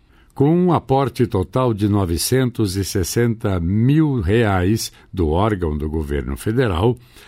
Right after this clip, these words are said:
além de setenta e quatro vírgula um mil reais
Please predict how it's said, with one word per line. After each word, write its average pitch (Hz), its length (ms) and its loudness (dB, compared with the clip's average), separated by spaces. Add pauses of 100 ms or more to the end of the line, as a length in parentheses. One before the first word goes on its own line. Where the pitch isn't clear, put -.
(160)
além 127 340 2
de 135 160 -2
setenta 139 540 0
e 113 60 2
quatro 117 500 -2
vírgula 98 440 0
um 117 160 2
mil 123 520 2
reais 110 640 0